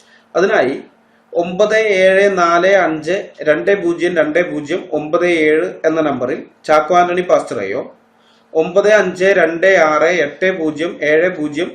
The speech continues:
അഞ്ച് പൂജ്യം, അതല്ലെങ്കിൽ ഒമ്പത് പൂജ്യം ഏഴ് രണ്ട് മൂന്ന് ഒന്ന് ഒന്ന് മൂന്ന് മൂന്ന് മൂന്ന്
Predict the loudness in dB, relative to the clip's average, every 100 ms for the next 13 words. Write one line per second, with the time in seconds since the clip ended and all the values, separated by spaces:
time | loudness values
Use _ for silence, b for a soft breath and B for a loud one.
0 | -6 -4 0 0 0 -6 -6 -8 -10 _
1 | _ _ _ 2 2 2 -2 -4 -10 b
2 | b b _ -6 -4 2 2 2 -2 0
3 | -2 -2 0 4 4 4 2 0 -2 -6
4 | -10 _ -6 -2 0 2 2 2 0 -2
5 | -6 -8 _ -8 -4 -2 -2 -2 -4 -6
6 | -10 -10 -2 0 0 -2 -4